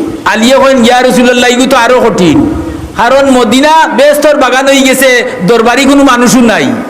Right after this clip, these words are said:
টেকার বস্তা অনুবা লাগিয়ে আইচ্ছন, এক মাস বাদে বেটা আইয়া ফিরিয়া দেখা জায়গাত রইছে। এটা বেস্তি মানুষ নাইনি?"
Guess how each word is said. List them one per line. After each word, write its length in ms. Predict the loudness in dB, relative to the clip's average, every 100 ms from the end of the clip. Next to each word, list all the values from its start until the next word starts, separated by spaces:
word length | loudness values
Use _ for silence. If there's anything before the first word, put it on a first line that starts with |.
| -16 -18 -18 -18 -20 -20 -20 -20 -16 -14 -14 -14 -4
টেকার 320 | -2 0 0
বস্তা 300 | 0 0 0
অনুবা 260 | 0 2 0
লাগিয়ে 220 | 0 0
আইচ্ছন, 480 | -2 -2 0 0 0 -6 -4
এক 180 | -2 0
মাস 240 | 0 0
বাদে 220 | -2 0
বেটা 220 | 0 0 0
আইয়া 200 | 0 0
ফিরিয়া 280 | 0 0
দেখা 180 | 0 0
জায়গাত 300 | 0 -2 0
রইছে। 300 | 0 0 0 0 -2 -6 -10 -16 -16 -18 -16 -16 -4
এটা 140 | -2
বেস্তি 320 | 0 0 0
মানুষ 240 | 0 0 0
নাইনি?" 600 | 0 0 0 0 -2